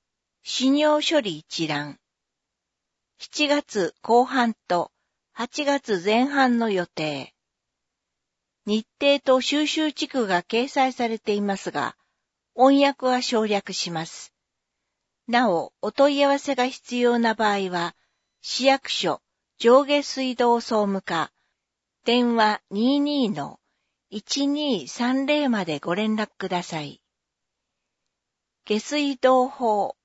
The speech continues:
第十条、第十一条の三に基づき、汲み取り式トイレは、公共下水道が使用できるようになった日から、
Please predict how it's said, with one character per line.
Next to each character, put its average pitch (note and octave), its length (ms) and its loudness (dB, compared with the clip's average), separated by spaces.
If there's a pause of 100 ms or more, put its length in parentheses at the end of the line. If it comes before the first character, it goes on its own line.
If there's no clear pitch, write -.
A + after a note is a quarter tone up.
第 B3+ 280 0
十 C4 320 -2
条、 D3 440 -8 (400)
第 A#3+ 360 -2 (100)
十 C#4+ 260 0
一 C#4 320 -4
条 F#3 300 0
の D#3 160 -8
三 A#3+ 300 0
に A#3+ 100 2
基 A3+ 40 2
づ G3 440 -4
き、 D3 300 -14 (760)
汲 B3 100 -2
み C4+ 160 2
取 D4 200 2
り C#4+ 60 -2
式 - 260 -6
ト D#4 180 -4
イ B3 80 -4
レ D#3+ 140 -4
は、 D3 260 -8 (600)
公 C#4+ 240 4
共 C4+ 300 4
下 G#3+ 160 -2
水 C#4+ 300 -4
道 G3 180 0
が E3 140 -4
使 - 220 -6
用 B3 200 2
で A#3+ 140 -2
き C#4+ 140 -4
る C4 180 -2
よ F#3 140 0
う E3+ 40 -4
に E3 80 -6
な F#3+ 120 -2
っ G#3 120 -8
た D#3+ 100 -4
日 F#3 160 -14
か D#3+ 140 -10
ら、 D3 260 -8